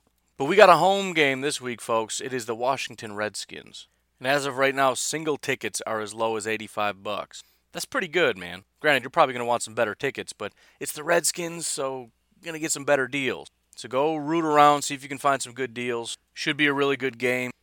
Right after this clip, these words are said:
It's a, you know, later in the season game. I can't predict snow this early on, but, I mean, they're, I think they're, like, fourteen point favorites, so it should be, I mean, if, if,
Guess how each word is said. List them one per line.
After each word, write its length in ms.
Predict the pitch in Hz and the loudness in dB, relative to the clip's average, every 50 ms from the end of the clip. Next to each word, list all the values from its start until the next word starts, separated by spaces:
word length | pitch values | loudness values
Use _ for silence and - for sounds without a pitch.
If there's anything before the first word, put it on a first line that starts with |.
| _ _ _ | _ _ _
It's 200 | - 107 - - | -16 -14 -10 -6
a, 360 | 110 107 104 101 101 101 98 95 _ _ | -4 -4 -2 -2 -2 -4 -6 -8 _ _
you 100 | 127 117 | -16 -14
know, 200 | 107 98 98 - _ _ _ _ _ _ _ _ | -14 -14 -14 -16 _ _ _ _ _ _ _ _
later 260 | 120 123 127 127 127 | 0 2 2 2 0
in 100 | 127 123 | 0 -2
the 60 | 120 | -4
season 420 | 113 - 131 131 131 120 123 127 123 | -4 -4 -4 -6 -6 -6 -8 -10 -8
game. 340 | 117 123 120 120 120 120 117 - _ _ _ _ - | -6 -4 -4 -2 -4 -6 -8 -10 _ _ _ _ -20
I 60 | 101 | -18
can't 340 | - - - 110 104 - - | -14 -10 -8 -8 -8 -8 -10
predict 300 | - 107 110 107 - - | -10 -10 -10 -8 -6 -6
snow 380 | - - 120 117 113 110 110 | -6 -4 -4 -4 -4 -4 -4
this 200 | 104 107 104 - | -6 -8 -8 -8
early 300 | 117 110 107 104 104 101 | -6 -6 -6 -6 -6 -4
on, 280 | 101 101 101 101 101 98 - _ _ _ _ _ | -4 -4 -4 -6 -8 -10 -16 _ _ _ _ _
but, 220 | - 101 98 - | -8 -8 -8 -8
I 40 | 104 | -10
mean, 120 | 104 104 | -12 -10
they're, 180 | 101 101 101 95 90 | -10 -10 -10 -10 -12
I 40 | 101 | -16
think 160 | - - 127 120 | -18 -16 -14 -12
they're, 80 | 110 | -12
like, 140 | 92 87 - | -12 -14 -16
fourteen 440 | - - 113 104 95 - - 107 98 | -14 -12 -12 -12 -12 -12 -14 -16 -14
point 260 | - - 98 92 85 | -14 -14 -16 -16 -16
favorites, 480 | - - 104 92 87 82 92 90 - - | -12 -10 -8 -8 -8 -10 -14 -14 -12 -12
so 140 | - 104 | -10 -10
it 80 | 98 95 | -10 -10
should 500 | - - - - - - 135 127 113 113 | -10 -10 -8 -8 -8 -6 -8 -8 -8 -10
be, 300 | 123 123 117 113 107 92 | -12 -6 -4 -4 -4 -4
I 20 | |
mean, 160 | 110 117 117 113 | -6 -6 -6 -6
if, 120 | 104 - | -6 -8
if, 180 | - 123 - | -10 -12 -14